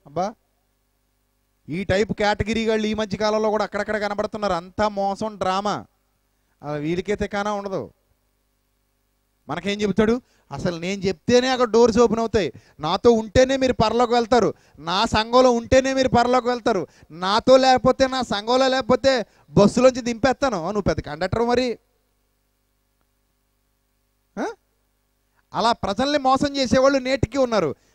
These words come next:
ఆనాడు కూడా శాస్త్రులు, పరిసయ్యులు అంతే. వాళ్ళు ఏమనేవారంటే, "దేవుడు మాతోనే ఉంటాడు, దేవుడికి మేమే చెప్పాలి ఏం చెప్పినా, దేవుడు మేం చెప్తేనే వింటాడు,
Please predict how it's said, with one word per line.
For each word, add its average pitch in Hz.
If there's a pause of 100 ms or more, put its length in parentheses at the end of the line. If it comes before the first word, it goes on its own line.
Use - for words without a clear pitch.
(120)
ఆనాడు 208
కూడా 262
శాస్త్రులు, 247
పరిసయ్యులు 247
అంతే. 208 (460)
వాళ్ళు 160
ఏమనేవారంటే, 254 (300)
"దేవుడు 208
మాతోనే 214
ఉంటాడు, 196
దేవుడికి 208
మేమే 202
చెప్పాలి 220
ఏం 214
చెప్పినా, 214 (280)
దేవుడు 220
మేం 190
చెప్తేనే 247
వింటాడు, 233